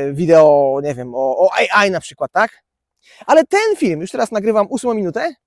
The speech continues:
jeśli dotarłeś do tej ósmej minuty, to jesteś w tej najmniejszej dla mnie opłacalnej grupie odbiorców.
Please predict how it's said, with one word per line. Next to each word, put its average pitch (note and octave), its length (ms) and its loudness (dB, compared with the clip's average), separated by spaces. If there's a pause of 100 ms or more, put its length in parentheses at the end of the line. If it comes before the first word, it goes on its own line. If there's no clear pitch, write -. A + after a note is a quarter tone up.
(400)
jeśli G#3 160 -8
dotarłeś A#3+ 380 0
do G#3 80 0
tej A3 120 -4
ósmej A#3 240 -4
minuty, G#3+ 420 -4 (560)
to G#3+ 80 0
jesteś C4 340 0
w - 80 -18
tej G#3+ 200 0
najmniejszej A#3 960 0
dla F#3 300 2
mnie A#3+ 240 -6
opłacalnej F#3+ 680 0
grupie D#3+ 360 -4
odbiorców. C#3+ 520 -8